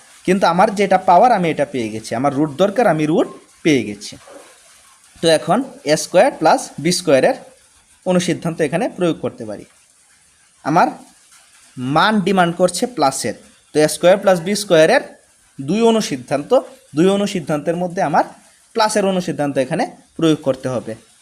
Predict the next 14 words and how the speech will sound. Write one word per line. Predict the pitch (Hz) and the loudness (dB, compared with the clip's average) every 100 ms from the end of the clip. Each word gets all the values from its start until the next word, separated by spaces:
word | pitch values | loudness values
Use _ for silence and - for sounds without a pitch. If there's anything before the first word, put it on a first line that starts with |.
| _ _ | _ _
মাইনাসের | 123 139 160 202 - 269 294 - - _ - 175 | 0 2 4 2 2 2 2 -6 -20 _ -2 0
অনুসিদ্ধান্ত | 180 185 160 208 208 208 156 | 0 -2 0 0 2 2 2
আছে, | - 233 - - _ - | 2 -2 -2 -8 _ -8
কিন্তু | 151 170 | 0 2
আমি | 156 | 2
ওই | 156 151 | 0 -2
অনুসিদ্ধান্তে | 147 131 151 156 262 269 - _ 120 113 | -4 -6 -6 -2 -2 -2 -6 _ -6 0
যাব | 135 120 127 | 2 2 0
না, | 269 - _ _ | -2 -6 _ _
কারণ | 135 143 135 | -2 0 0
আমার | 220 - - _ _ 123 120 | 0 -2 -12 _ _ -8 0
ডিমান্ডিং | 180 180 165 202 202 | 2 2 2 0 0
মান | 180 165 | 0 0
হচ্ছে | 131 - 220 | -4 -4 -2